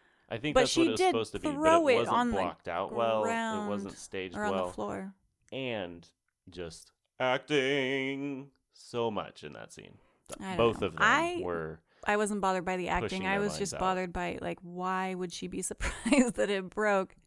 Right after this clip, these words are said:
Speaker 1: When she threw it on the
Speaker 2: Or
Speaker 1: floor.
Speaker 2: did she break it intentionally and then she was just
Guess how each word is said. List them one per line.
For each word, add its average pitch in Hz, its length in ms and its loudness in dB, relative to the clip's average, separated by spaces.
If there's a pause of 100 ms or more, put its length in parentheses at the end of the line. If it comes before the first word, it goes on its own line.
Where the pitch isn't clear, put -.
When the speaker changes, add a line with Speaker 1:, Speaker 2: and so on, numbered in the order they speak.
(140)
Speaker 1:
When 92 180 -6
she 85 160 -8
threw 90 260 -6
it 78 60 -4
on 73 120 -6
the - 60 0
Speaker 2:
Or 254 140 12
Speaker 1:
floor. - 60 0
Speaker 2:
did 277 180 0
she 294 160 0
break 233 320 0
it 220 100 0
intentionally 226 640 -2
and 196 220 -2
then 196 200 -4
she 190 680 -8 (340)
was 175 280 -6
just - 260 -8